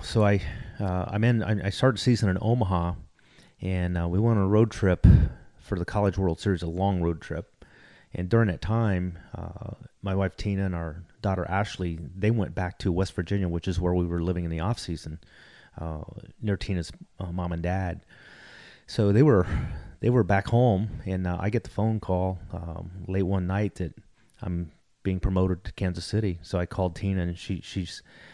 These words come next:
she basically said, "I, I, I was expecting you to call, and you got." She,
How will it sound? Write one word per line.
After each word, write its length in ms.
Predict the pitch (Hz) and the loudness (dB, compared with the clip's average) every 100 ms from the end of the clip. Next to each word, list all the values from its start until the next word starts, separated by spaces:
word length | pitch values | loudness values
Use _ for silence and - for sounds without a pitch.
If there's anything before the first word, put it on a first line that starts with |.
| - - | -20 -20
she 160 | - 104 | -6 0
basically 320 | 104 107 - | 2 2 0
said, 160 | - 90 | 0 2
"I, 380 | 90 90 95 87 - | 2 2 0 0 -8
I, 60 | - - | -10 -2
I 80 | |
was 120 | 104 92 | -2 -2
expecting 520 | - - 123 - 104 | -6 0 0 2 0
you 60 | 90 | 0
to 60 | |
call, 500 | - 92 87 85 95 | 0 0 2 0 -2
and 320 | 95 90 87 87 | -4 -4 -4 -2
you 80 | |
got." 140 | 95 90 - 107 - _ _ | 0 -2 -4 -14 -18 _ _
She, 180 | - - | -16 -14